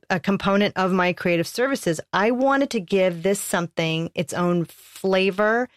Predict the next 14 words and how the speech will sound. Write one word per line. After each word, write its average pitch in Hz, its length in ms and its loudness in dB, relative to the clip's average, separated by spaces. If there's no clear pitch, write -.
and 180 160 0
own 202 260 2
brand, 180 640 0
and 247 480 0
that 247 220 0
it 269 100 0
could 277 140 -2
resonate 226 520 2
with 190 120 -2
so 214 300 -2
many 240 160 2
people 202 460 -2
in 185 120 0
the - 80 -2